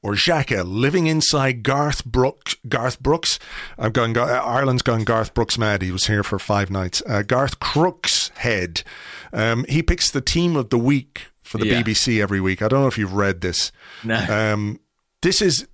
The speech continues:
Speaker 1: Garth Crooks talking about Granit Xhaka, Arsenal, who he's picked in his team of the week. "I don't like Granit Xhaka.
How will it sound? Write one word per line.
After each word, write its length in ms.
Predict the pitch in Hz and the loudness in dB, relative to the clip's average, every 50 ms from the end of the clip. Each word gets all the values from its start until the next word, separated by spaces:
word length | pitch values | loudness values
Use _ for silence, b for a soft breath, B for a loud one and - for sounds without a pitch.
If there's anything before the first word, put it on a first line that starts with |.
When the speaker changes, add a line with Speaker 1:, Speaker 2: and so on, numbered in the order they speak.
| - 143 | -12 -4
Speaker 1:
Garth 320 | - 139 135 139 123 - | 0 2 2 2 2 0
Crooks 320 | - - 120 - - - - | 0 0 0 0 0 -2 -2
talking 400 | - 120 120 113 - 113 107 104 | 0 0 0 0 0 -2 -2 -2
about 360 | 98 101 101 104 104 - _ | 0 0 0 0 0 -2 _
Granit 300 | - 143 156 160 165 165 | 0 0 2 0 0 -2
Xhaka, 460 | - - 147 123 113 101 - 92 85 - - _ - | 0 0 0 0 0 -2 -2 -4 -6 -6 -10 _ -4
Arsenal, 600 | 107 113 123 123 110 - - 104 92 85 98 - - | 0 2 2 2 2 0 0 0 -2 -2 -4 -4 -4
who 140 | 110 107 | -2 0
he's 180 | 101 101 101 98 | 2 2 0 0
picked 240 | - 117 107 - - | -2 -2 -4 -4 -6
in 80 | 104 | -6
his 140 | 101 95 - | -4 -4 -4
team 180 | - 110 101 98 | -4 -4 -4 -4
of 140 | 98 92 - | -4 -6 -6
the 60 | 95 | -6
week. 280 | 90 90 87 - - - b b b b b b b b b b b b b b _ _ _ _ _ _ _ _ _ _ 123 | -6 -6 -6 -10 -14 -20 b b b b b b b b b b b b b b _ _ _ _ _ _ _ _ _ _ -2
"I 100 | 139 190 | 0 2
don't 240 | 190 190 160 131 | 2 2 0 0
like 360 | 113 120 131 151 147 - - - | 0 0 0 0 -2 -4 -10 -6
Granit 320 | - 117 98 87 85 90 - | -4 -2 -2 -2 -2 -4 -4
Xhaka. 460 | - - 92 87 85 - - 101 - | -4 -4 -4 -6 -6 -8 -12 -14 -14